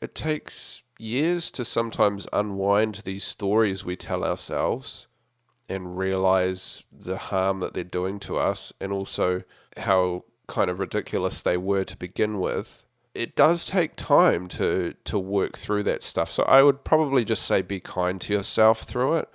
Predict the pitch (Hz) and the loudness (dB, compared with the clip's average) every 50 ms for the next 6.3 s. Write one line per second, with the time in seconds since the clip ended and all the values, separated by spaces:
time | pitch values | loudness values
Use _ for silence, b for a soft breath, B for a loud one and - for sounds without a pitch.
0 | b - 127 123 127 123 - 143 123 - - 107 107 113 113 107 107 101 92 - | b -8 -4 -4 -4 -2 -2 -4 -4 -2 0 2 4 4 6 4 4 2 -2 -8
1 | _ _ _ _ _ - 104 101 101 101 95 95 92 95 92 92 - - - - | _ _ _ _ _ 0 2 2 4 4 4 4 4 2 0 -2 -6 -4 -2 0
2 | 98 95 90 85 82 80 80 - - - - 90 87 85 85 82 90 - - - | 0 2 0 -2 -4 -8 -12 -14 -12 -8 -6 -4 -4 -4 -6 -8 -10 -12 -12 -12
3 | - - - _ _ - 95 90 - - - - - 95 92 90 90 90 90 90 | -14 -18 -20 _ _ -6 -6 -6 -6 -10 -10 -4 -2 0 2 2 0 -2 -4 -8
4 | 87 - 92 92 92 92 92 90 87 90 - - 92 90 95 92 - - - 110 | -8 -6 -4 -4 -4 -4 -6 -8 -10 -8 -4 -2 0 0 0 0 -2 -2 -2 -2
5 | 110 95 - 95 80 73 80 76 - - - - - 98 95 92 90 92 90 87 | -2 -2 -4 -4 -4 -4 -6 -10 -12 -14 -16 -12 -10 -8 -8 -8 -6 -4 -4 -2
6 | 87 85 85 85 76 | -2 -2 -2 -4 -6